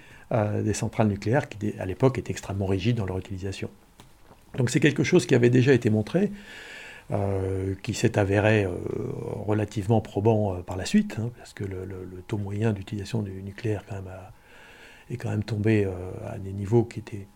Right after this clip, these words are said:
relativement faibles en France par rapport à d'autres pays. Euh, donc, donc il y a là, il y avait déjà là un phénomène, euh, qui posait problème, c'est-à-dire l'usage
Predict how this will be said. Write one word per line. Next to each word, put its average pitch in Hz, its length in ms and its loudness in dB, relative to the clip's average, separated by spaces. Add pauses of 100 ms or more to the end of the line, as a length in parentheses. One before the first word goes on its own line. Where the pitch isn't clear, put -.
(260)
relativement 104 500 0
faibles 104 260 2
en 92 60 -4
France 113 300 -2
par 95 140 -8
rapport 95 380 -6
à 92 60 -8
d'autres 104 280 -4
pays. 120 380 -2 (1080)
Euh, 104 600 -2
donc, 135 260 2
donc 135 320 4
il 120 40 4
y 117 40 8
a 110 60 6
là, 151 240 6
il - 80 -2
y 107 80 2
avait 107 160 2
déjà 120 340 6
là 156 140 6
un 139 80 6
phénomène, 127 560 4
euh, - 340 0 (680)
qui - 100 -20
posait 107 280 -4
problème, 139 300 4
c'est-à-dire 110 340 -2
l'usage 104 520 4